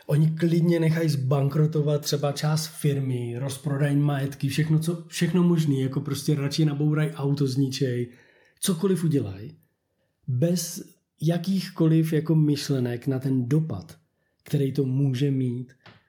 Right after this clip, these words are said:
Takže vlastně vy byste v životě třeba nerozbila auto, aby ho on nedostal, protože víte, že s tím vozíte děti do školy. Narcista je schopnej to auto vlastně jako zničit a říct, „Nemáme auto, já jdu do práce, ahoj.“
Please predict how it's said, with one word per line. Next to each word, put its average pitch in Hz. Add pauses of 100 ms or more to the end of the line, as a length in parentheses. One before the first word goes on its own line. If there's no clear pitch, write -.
(140)
Takže 156
vlastně 156
vy 156
byste 160
v 151
životě 170
třeba 165
nerozbila 156
auto, 120 (260)
aby 139
ho 147
on 147
nedostal, 123
protože 135
víte, 131
že 127
s -
tím 143
vozíte 123
děti 123
do 156
školy. 147 (600)
Narcista 156
je 156
schopnej 113
to 127
auto 135
vlastně 143
jako 151
zničit 135
a -
říct, 127 (240)
„Nemáme 131
auto, 107 (200)
já 127
jdu 123
do 117
práce, 123
ahoj.“ 120